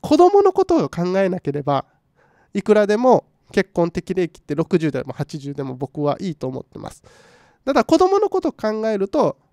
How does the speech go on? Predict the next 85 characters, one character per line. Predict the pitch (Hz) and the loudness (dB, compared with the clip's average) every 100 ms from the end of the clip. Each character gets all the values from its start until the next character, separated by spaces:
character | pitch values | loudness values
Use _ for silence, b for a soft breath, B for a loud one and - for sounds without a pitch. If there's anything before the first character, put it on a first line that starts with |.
| _ - | _ -8
あ | 202 | -6
の | 196 190 185 180 175 | -4 -2 -2 -2 -2
ー、 | |
結 | - 381 | -2 0
婚 | - 415 | 2 4
は | 392 | 4
で | 339 | 0
き | 320 | -2
る | 233 | -4
け | 156 | -2
ど、 | 214 175 | 0 0
子 | 196 | 0
供 | 185 185 | -2 -2
の | 185 | -4
こ | 180 180 | -4 -4
と | 233 | -4
は | 170 - b b - | -4 -6 b b -2
だ | 214 | 0
ん | |
だ | 247 247 | 2 0
ん | |
だ | 233 | 0
ん | 220 | 0
だ | 208 | 0
ん、 | 170 | 0
あ | 156 | 0
の | 151 143 139 139 143 | -2 -4 -4 -4 -6
ー、 | 143 | -4
ま | 151 | -2
あ、 | 147 | 2
ぶ | 190 | 2
っ | |
ち | 233 | 2
ゃ | |
け | 220 | -2
ま | 208 | -4
す | 190 | -6
け | - | -10
ど、 | 143 | -10
シ | - 220 | -6 -6
ビ | 185 | -6
ア | 139 | -8
に | 131 | -10
な | 131 | -14
っ | |
て | - 147 | -12 -10
く | - 208 | -6 -2
る | 175 | -2
と | 185 | -2
は | 147 - | -2 -6
思 | 135 127 | -10 -10
い | 123 | -12
ま | 117 | -16
す。 | - _ _ | -18 _ _
一 | 226 | 0
応 | 311 | 2
女 | 196 208 | 4 2
性 | 269 | 2
の | 269 262 | 0 0
場 | 247 | 0
合 | 233 | 2
は | 226 | 0
三 | 220 262 240 | 0 -2 0
十 | 170 | -2
五 | 147 151 | 0 -2
歳 | 160 139 | -2 -4
を | 135 | -4
超 | - 139 | -4 -4
え | |
る | 143 | -6
と、 | 139 180 147 - b b b b b | -2 2 2 0 b b b b b
高 | - 214 190 | 4 6 6
齢 | 196 190 | 4 0
出 | 185 196 | -2 -6
産 | - 151 131 | -6 -8 -8
っ | |
て | - | -8
呼 | 135 | -8
ば | 135 131 | -6 -8
れ | 131 | -8
ち | - | -10
ゃ | |
う | 143 | -10
の | - | -8
で、 | - 143 139 | -2 0 0